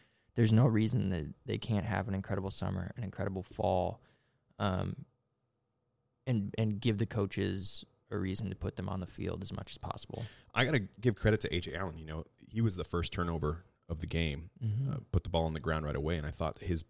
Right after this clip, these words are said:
Speaker 2: his best stuff happened obviously after that, it, it was almost like he had to make amends for it personally, and he was
Speaker 1: Yeah.
Speaker 2: personally motivated, and he looked great once, once that turnover happened. You know, he,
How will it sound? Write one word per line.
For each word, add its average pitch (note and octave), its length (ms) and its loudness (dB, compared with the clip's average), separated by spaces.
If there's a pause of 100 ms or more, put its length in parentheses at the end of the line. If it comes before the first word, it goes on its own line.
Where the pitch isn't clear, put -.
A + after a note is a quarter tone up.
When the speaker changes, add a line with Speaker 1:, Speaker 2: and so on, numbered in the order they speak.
Speaker 2:
his E2 180 -4
best D2+ 260 -2
stuff D#2+ 240 -2
happened - 500 -6 (340)
obviously D#2+ 380 -4
after C#2 320 -4
that, D2+ 320 -4 (560)
it, C#2 300 -4
it - 40 0
was D#2+ 140 0
almost E2 260 -4
like D2+ 140 -4
he D#2 100 -2
had D#2 120 -2
to D#2+ 40 -6
make D#2 180 -4
amends D#2 300 -4
for D#2+ 180 0
it - 120 -6
personally, - 460 -4 (120)
and D2+ 120 -8
he G2+ 100 0
was G2 140 2
Speaker 1:
Yeah. A2+ 60 0
Speaker 2:
personally E2 320 2
motivated, D2+ 460 0
and D2+ 100 -8
he E2+ 100 -6
looked E2 220 -4
great E2+ 300 2 (160)
once, E2 360 -6
once F2 240 -4
that D2+ 120 -2
turnover E2 300 -4
happened. D2+ 360 -6 (600)
You E2+ 120 -4
know, D#2 180 0
he, E2 420 0